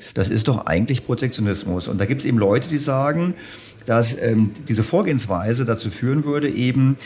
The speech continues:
dass quasi Unternehmen dazu gezwungen werden, wieder in die E U zurückkommen, zu kehren und dass dann wir im Prinzip damit eigentlich eine Politik machen gegen die Schwellen- und Entwicklungsländer. Das heißt, dass wir denen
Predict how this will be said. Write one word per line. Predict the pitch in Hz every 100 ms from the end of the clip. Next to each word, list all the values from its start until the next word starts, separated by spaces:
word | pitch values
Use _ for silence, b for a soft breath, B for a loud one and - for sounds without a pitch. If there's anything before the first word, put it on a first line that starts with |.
| B -
dass | 113 110
quasi | - 107 123 123 120
Unternehmen | - 110 104 101 135
dazu | 127 120 113
gezwungen | 107 - 156 190 190 131
werden, | 110 107 107 117
wieder | 139 131
in | 123
die | 113 107
E | 107
U | 107
zurückkommen, | 104 98 107 - 143 190
zu | - 170
kehren | 175 190 226 320 - B B
und | -
dass | 123 120
dann | 127
wir | 123 110
im | 113
Prinzip | 110 - 117 -
damit | 95 139 160 -
eigentlich | 87 123 175 175 165
eine |
Politik | 135 131 131 156 151
machen | 135 131 127 104
gegen | 117 165 170 156
die | 147
Schwellen- | 127 123 131 147
und | 135
Entwicklungsländer. | 131 139 123 107 85 82 82
Das | 85 -
heißt, | 127 131
dass | 120 123
wir |
denen | 101 123 156 190 196